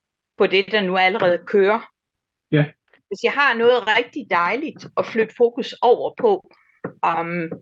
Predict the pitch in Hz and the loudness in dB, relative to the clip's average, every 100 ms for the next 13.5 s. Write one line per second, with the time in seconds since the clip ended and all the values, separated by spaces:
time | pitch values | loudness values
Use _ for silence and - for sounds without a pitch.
0 | - - _ - - - - - 240 208 | -20 -20 _ -16 -16 -16 -8 0 2 4
1 | 190 202 180 208 220 143 240 254 220 165 | 2 2 0 2 2 2 -2 0 2 2
2 | 165 175 - 240 - 160 139 147 - - | 0 -2 -2 -2 0 0 0 -2 -4 -6
3 | 202 196 156 165 240 320 165 147 - - | -10 -8 -8 -10 -8 -2 0 0 -4 -12
4 | 196 185 - 160 185 - 156 156 _ - | -10 -8 -4 -4 -2 0 -2 -2 _ -6
5 | 156 143 - - - 127 120 - _ _ | -4 -4 -10 -20 -6 -4 -4 -10 _ _
6 | _ _ _ _ _ _ _ _ _ - | _ _ _ _ _ _ _ _ _ -20
7 | - _ _ _ - 175 180 _ _ _ | -20 _ _ _ -2 0 -2 _ _ _
8 | _ _ _ _ _ _ _ _ _ _ | _ _ _ _ _ _ _ _ _ _
9 | 151 160 - 160 156 143 123 113 110 117 | -2 -2 2 4 6 6 4 4 4 2
10 | 127 _ _ _ _ - - - _ _ | -2 _ _ _ _ -20 -20 -20 _ _
11 | 214 233 - 202 208 202 202 185 151 - | 0 0 2 2 2 2 0 0 -2 -2
12 | 208 220 220 156 160 - - 226 202 208 | -2 0 -2 -4 -6 -10 -6 -2 -2 -4
13 | - 247 254 - - | -4 0 0 -2 -20